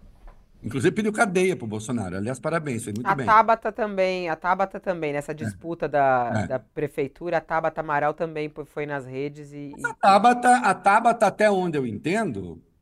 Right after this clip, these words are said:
Speaker 1: a menos que ela queira me corrigir,
Speaker 2: <laughs>
Speaker 1: ela tá no campo da esquerda, né?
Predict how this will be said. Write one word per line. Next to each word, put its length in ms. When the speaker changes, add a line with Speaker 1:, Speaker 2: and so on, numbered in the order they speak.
Speaker 1:
a 80
menos 320
que 60
ela 140
queira 280
me 100
corrigir, 760
Speaker 2:
<laughs> 800
Speaker 1:
ela 180
tá 140
no 100
campo 240
da 120
esquerda, 520
né? 160